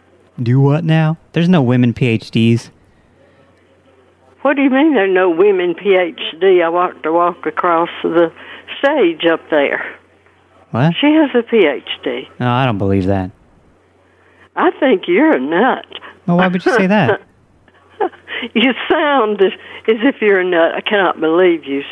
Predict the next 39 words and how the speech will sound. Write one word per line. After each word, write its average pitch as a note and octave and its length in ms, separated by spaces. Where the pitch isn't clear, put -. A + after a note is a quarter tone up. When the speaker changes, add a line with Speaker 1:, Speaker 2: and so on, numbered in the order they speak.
Speaker 2:
said C#3 320
that C#3 140
she D3+ 200
couldn't D3+ 380
have D3 240
a - 80
P C#3 240
H A#2 160
D, D3 180
that C#3+ 140
Speaker 1:
Yeah. C#3+ 80
Speaker 2:
women D3 420
don't. C#3+ 360
Speaker 1:
Well, D#3+ 160
women, F3+ 460
you E3 80
know, C3 160
they're D#3+ 160
not E3+ 140
good C3 120
at G2 80
science. G#2+ 580
Like, A#2 120
they're C3+ 100
better A#2+ 280
at, F#2+ 80
you A#2 80
know, G#2 140
sewing A#2 720
and F#2+ 280
Speaker 2:
Good C4+ 420
Lord, F4+ 760
man. C#4 580
Speaker 1:
and G#4 120
cooking A#2+ 400
and A2+ 100
all A2+ 120
that A#2 160
stuff. A#2 320